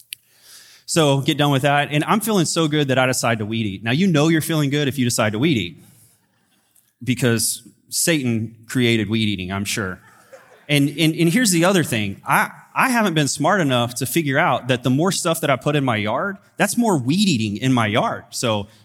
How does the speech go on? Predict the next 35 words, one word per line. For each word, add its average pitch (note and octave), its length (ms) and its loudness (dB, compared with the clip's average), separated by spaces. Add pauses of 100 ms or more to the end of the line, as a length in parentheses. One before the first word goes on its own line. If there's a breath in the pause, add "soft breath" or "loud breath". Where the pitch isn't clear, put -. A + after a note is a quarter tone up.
trampoline, C#3+ 640 0
great A2+ 220 0
idea. C#3 640 0
I F#2+ 80 -10
hate A2 200 0
it, B2+ 200 -2 (120)
right? B2+ 260 0
Like C3 160 -2
all F#3+ 160 0
these A#3 160 0
different F3 280 -2
things. C#3+ 380 -2 (280 soft breath)
Keep C#3 160 0
building D3+ 220 2
fences. E3 520 0
Fences D#3 440 0
are C3 220 0
the A2+ 100 -2
worst. C3 760 -2 (240)
Um, A#2+ 400 0 (840 loud breath)
so G3 380 2 (360 loud breath)
I'm F#3 180 2
weed E3+ 200 2
eating D3+ 340 2
and A#2+ 480 -2
we C3+ 160 0
have C#3 160 2
a A#2 60 0
Great C#3+ 240 0
Dane, C3 480 0
two C#3+ 200 0
Australian A#2 400 0
Shepherds. G#2+ 600 -2
I G#2+ 80 -8
can F#2+ 260 -10